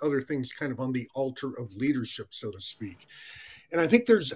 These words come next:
obvious things that you see people doing where they become workaholics. They, they, uh, you know, just every single thing has to be attached to whatever their context in which they're leading is, 'cause they can't, you know, they can't think of letting go of that.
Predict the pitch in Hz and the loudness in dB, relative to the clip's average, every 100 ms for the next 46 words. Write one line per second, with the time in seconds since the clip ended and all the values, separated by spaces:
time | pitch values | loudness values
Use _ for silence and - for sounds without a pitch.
0 | - - 165 175 175 143 131 - - 160 | -2 4 4 4 4 4 4 -4 0 2
1 | 135 127 123 127 127 147 131 139 127 113 | 2 0 -4 -4 -2 -4 -2 -4 -4 -2
2 | 135 135 135 127 127 139 127 127 139 127 | -2 0 0 0 2 2 0 -2 -2 4
3 | 160 165 180 - 151 156 160 - - - | 2 2 -6 0 2 2 0 -6 -8 -8
4 | 127 131 131 127 - 135 131 127 127 123 | -4 0 0 -2 -6 -2 2 4 2 0
5 | 120 127 110 113 143 127 117 - 165 151 | -2 -4 -6 -4 -2 -2 -2 0 2 2
6 | - - - - - _ _ _ _ - | -4 -10 -20 -20 -20 _ _ _ _ 6
7 | 208 170 165 160 - 175 156 131 156 143 | 6 8 4 2 0 0 0 0 0 0
8 | 147 143 - 127 127 117 151 147 - - | 0 -2 -2 0 0 0 0 0 -2 -6
9 | 110 127 147 147 135 120 - 135 135 120 | -4 4 4 6 2 0 -4 -4 -2 -4
10 | - 120 120 - 113 113 127 131 123 113 | -4 -6 -6 -6 -6 -2 0 0 0 -4
11 | - 131 123 110 156 143 131 _ _ 123 | -6 -6 -6 -4 -2 -2 -4 _ _ -6
12 | 117 107 - 139 117 - 160 147 143 117 | -6 -6 -4 -6 -6 -2 0 0 -6 -6
13 | 117 131 131 110 135 139 113 101 110 113 | -2 0 0 0 2 4 2 -2 -4 -6